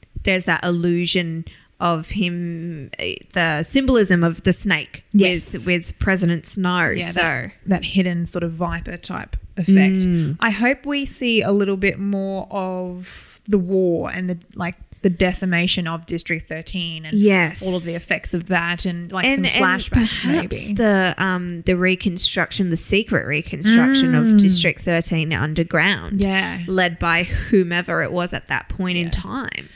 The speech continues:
Speaker 2: So sixty-four years prior, wow. That's gonna be interesting.
Speaker 1: Yeah, and then it's like, it was a ballad of the songbirds and snakes. So I'm thinking that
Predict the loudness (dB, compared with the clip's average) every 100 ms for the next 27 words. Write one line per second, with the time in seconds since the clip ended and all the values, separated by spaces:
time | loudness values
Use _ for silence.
0 | -12 -2 0 2 0 4 2 2 0 0
1 | 0 -2 0 2 0 -2 -4 -6 -8 -12
2 | -16 -18 -14 -8 -4 -4 -2 -4 -6 2
3 | 4 6 6 4 4 2 0 0 0 0
4 | 0 -2 2 2 4 0 0 0 -2 -2
5 | -2 0 2 0 0 0 0 -4 -2 0
6 | 0 0 -2 2 2 2 -2 -2 0 4
7 | 2